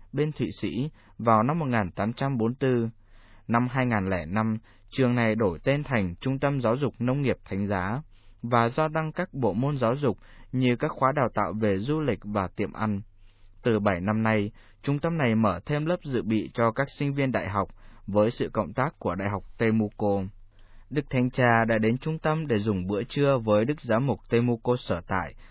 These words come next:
và mười một người dân miền Araucania. Trong số này, có tám người đại diện cho tám vùng thổ dân ở miền này,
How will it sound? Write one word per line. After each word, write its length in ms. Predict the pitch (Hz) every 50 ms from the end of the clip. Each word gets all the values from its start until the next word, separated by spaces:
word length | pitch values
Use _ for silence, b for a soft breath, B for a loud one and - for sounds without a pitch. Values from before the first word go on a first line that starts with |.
| b b b b b
và 220 | 110 117 113 117
mười 200 | 117 120 120 117
một 220 | 117 117 113 - -
người 220 | 113 110 107 101
dân 340 | 101 113 135 143 151 151 143
miền 180 | 127 110 90
Araucania. 1000 | - - - 117 120 120 117 - - 117 113 113 113 110 110 107 104 104 101 98 101 - b b b b b b b
Trong 220 | - 123 117 117 110
số 200 | - 110 107 117
này, 300 | 135 131 113 95 87 - b b b b b
có 220 | - 101 101 107 117
tám 260 | - 113 110 123 156 165
người 200 | 156 131 110 104
đại 220 | 104 104 92 98
diện 280 | 107 113 113 98 76 -
cho 140 | - 139
tám 240 | 139 - 117 113 127
vùng 220 | 143 147 120 101 98
thổ 260 | - - 98 87 90
dân 240 | 101 120 123 127 120
ở 140 | - 101
miền 240 | 95 98 101 98 95
này, 320 | 98 98 95 90 85 85